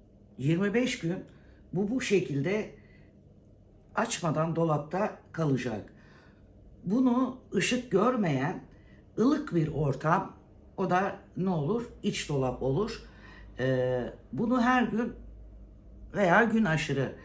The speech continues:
şöyle bir çalkalayacağım. Karıştırmak değil, sadece çalkalayacağım. Bu benim her gün sabah yaptığım,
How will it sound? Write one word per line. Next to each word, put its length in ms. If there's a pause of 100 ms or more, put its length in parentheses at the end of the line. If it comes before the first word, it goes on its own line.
(280)
şöyle 440
bir 120
çalkalayacağım. 960 (300)
Karıştırmak 680
değil, 320 (300)
sadece 560
çalkalayacağım. 1040 (760)
Bu 480 (720)
benim 340
her 240
gün 360 (220)
sabah 460
yaptığım, 600